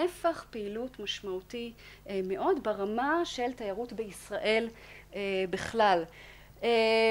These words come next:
בתי המלון היו מספר תקופות של פיתוח, ואנחנו בעצם מדברים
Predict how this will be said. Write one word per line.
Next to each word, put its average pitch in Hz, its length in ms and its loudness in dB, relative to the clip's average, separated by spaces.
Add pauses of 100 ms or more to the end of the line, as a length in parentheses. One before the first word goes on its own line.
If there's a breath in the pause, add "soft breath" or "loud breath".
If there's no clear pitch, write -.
(440)
בתי 220 360 2
המלון 311 500 10
היו 285 160 6
מספר 269 460 4
תקופות 262 720 0
של 233 220 2 (100)
פיתוח, 254 640 4
ואנחנו 226 380 -2
בעצם 226 340 -4
מדברים 214 540 -4